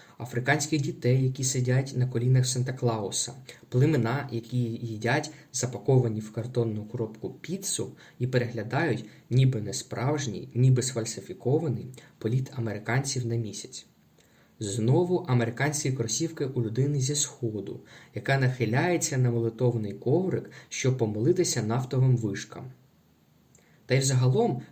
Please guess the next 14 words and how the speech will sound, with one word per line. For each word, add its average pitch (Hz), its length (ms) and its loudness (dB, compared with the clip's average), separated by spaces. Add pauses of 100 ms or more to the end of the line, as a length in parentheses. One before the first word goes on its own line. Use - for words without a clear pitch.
там 175 160 2
таких 127 300 -2
образів 131 420 0
багато. 123 500 0 (380)
Вони 160 140 4
всі 190 180 0
між 139 180 2
собою 131 380 2
подібні, 127 640 -2 (260)
і 127 60 -8
тому 185 240 0
я 165 180 0
не 151 100 -2
бачу 139 500 0